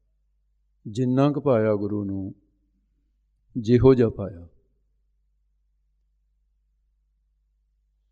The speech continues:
ਸਿੱਖ ਤਾਂ ਕੇਵਲ ਆਪਣਾ ਸਰੀਰ ਗੁਰੂ ਦੇ ਹਵਾਲੇ ਕਰ ਸਕਦਾ ਹੈ,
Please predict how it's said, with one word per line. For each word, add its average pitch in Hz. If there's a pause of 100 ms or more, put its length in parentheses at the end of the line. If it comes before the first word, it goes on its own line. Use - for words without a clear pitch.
ਸਿੱਖ -
ਤਾਂ 120
ਕੇਵਲ 113 (2250)
ਆਪਣਾ 131
ਸਰੀਰ 120
ਗੁਰੂ 120
ਦੇ 120
ਹਵਾਲੇ 107
ਕਰ 107
ਸਕਦਾ 110
ਹੈ, 113